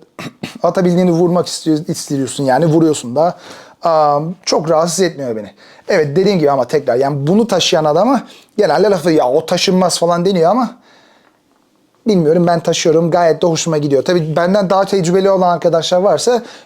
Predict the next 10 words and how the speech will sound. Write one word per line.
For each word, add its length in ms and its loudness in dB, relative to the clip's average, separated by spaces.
ba-, 160 0
bana 160 0
açıklayabilirler 920 0
aşağıda. 280 0
"Neden 440 0
taşım-, 360 -6
siz 240 -2
neden 260 0
taşımazsınız 640 -4
asla?" 480 -2